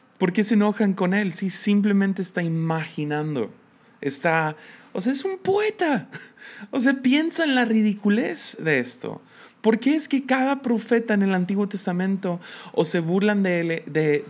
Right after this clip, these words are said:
de ellos, o los encarcelan, o los matan? <laughs> Isaías no fue la excepción, ya vimos, Manasés lo corta en dos. Tienes que estar muy enojado para, para cortar a una persona en dos.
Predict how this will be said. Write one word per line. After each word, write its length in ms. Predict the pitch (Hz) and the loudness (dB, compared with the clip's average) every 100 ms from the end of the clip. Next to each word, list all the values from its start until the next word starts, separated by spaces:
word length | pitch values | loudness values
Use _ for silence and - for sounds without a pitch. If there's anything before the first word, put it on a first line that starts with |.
| 139 123 | -14 -6
de 200 | 165 160 | 0 2
ellos, 440 | 135 127 170 175 - | 2 2 -2 -2 -2
o 140 | 160 | -2
los 280 | 156 156 151 | 0 -2 -2
encarcelan, 800 | 151 139 139 - - 175 156 160 | -4 -2 -2 -2 -2 0 -2 -2
o 140 | - | -4
los 240 | 175 180 170 | -4 -4 -4
matan? 540 | 180 202 262 - - - _ _ _ _ - - | -2 -2 -4 -8 -12 -14 _ _ _ _ -20 -12
<laughs> 140 | 196 - _ _ - _ _ _ _ _ | -10 -10 _ _ -20 _ _ _ _ _
Isaías 480 | 165 165 180 190 185 | -6 -2 0 2 2
no 140 | 185 | 0
fue 160 | 180 185 | 2 2
la 80 | 180 | 2
excepción, 600 | 175 185 170 233 240 151 | 0 -6 -6 -4 -2 0
ya 200 | 156 170 | 0 0
vimos, 500 | 180 214 202 123 - - - | 2 2 2 -2 -8 -14 -2
Manasés 720 | 160 175 175 - 208 202 185 | 0 2 2 0 -2 -2 -2
lo 200 | 185 - | -2 -4
corta 520 | - 214 220 - 196 | -4 -2 -2 -2 0
en 260 | 170 160 | 2 2
dos. 300 | 160 208 175 | 2 0 -2
Tienes 240 | - 214 247 | 2 2 2
que 60 | |
estar 200 | 240 170 | -2 -2
muy 520 | 151 139 147 175 165 143 | -2 0 2 4 4 2
enojado 640 | 120 113 120 92 65 - _ _ - _ - | 0 0 0 0 -4 -12 _ _ -20 _ -2
para, 360 | 165 127 123 - - - - | 2 2 0 -8 -20 -18 0
para 200 | 147 151 | 2 4
cortar 600 | 147 131 156 165 165 156 | 2 2 2 2 0 0
a 160 | 131 | 0
una 300 | 120 127 131 | 2 0 -2
persona 600 | 127 107 104 113 110 101 - | -2 -4 -4 -4 -4 -4 -6
en 260 | 101 104 | -6 -2
dos. 580 | 104 120 - - - - | 0 0 -2 -6 -6 -8